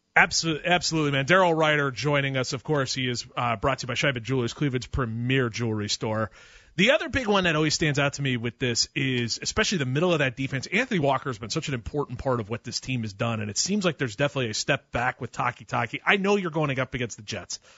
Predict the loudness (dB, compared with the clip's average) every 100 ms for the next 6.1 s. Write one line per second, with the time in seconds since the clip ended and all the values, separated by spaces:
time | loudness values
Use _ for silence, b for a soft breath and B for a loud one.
0 | b b -4 2 4 4 2 -6 -2 -2
1 | -2 -4 -4 -4 -4 -6 -6 -8 -4 -4
2 | 0 -2 -2 -4 -6 -6 -8 -8 -10 B
3 | B B 2 2 2 2 0 0 0 0
4 | 0 0 0 0 0 -2 -2 -2 -2 -4
5 | 0 0 0 -4 -2 -2 0 0 0 0